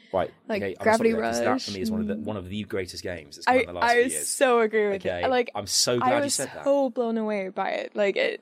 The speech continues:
Speaker 1: It was, it was wi-, like, wild. I couldn't believe how good
Speaker 2: I
Speaker 1: it was.
Speaker 2: can't believe it either. It's so, I mean, it, yeah, it was, I loved it so much. I, I loved it so much. Just, like, the, also being able to play, like, this, like, badass, like, female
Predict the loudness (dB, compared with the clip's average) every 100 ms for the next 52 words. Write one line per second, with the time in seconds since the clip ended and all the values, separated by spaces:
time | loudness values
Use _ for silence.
0 | -4 2 4 2 0 0 2 0 -2 -4
1 | -4 -4 -4 -4 -4 -6 -4 -2 0 -2
2 | 0 2 2 2 0 2 4 2 2 0
3 | 0 -2 -2 -2 -2 -2 -4 -6 -4 -2
4 | -4 -2 2 2 2 2 2 0 -2 -6
5 | _ _ _ _ _ -2 -2 -4 _ _
6 | -4 0 0 -4 -10 -4 2 2 2 0
7 | -2 -6 -10 _ -2 0 0 -2 -6 -4
8 | -4 -4 -6 -8 -10 -12 _ -2 0 0
9 | -2 -2 -4 -4 -6 -6 -6 -6 -2 0
10 | 4 2 2 4 4 2 -6 -20 -12 -4
11 | -4 0 0 0 0 -2 0 0 -2 -4
12 | -8 -6 -8 -10 -14 -6 -2 0 0 0
13 | -2 -6 -10 -20 -10 0 2 2 2 0
14 | 0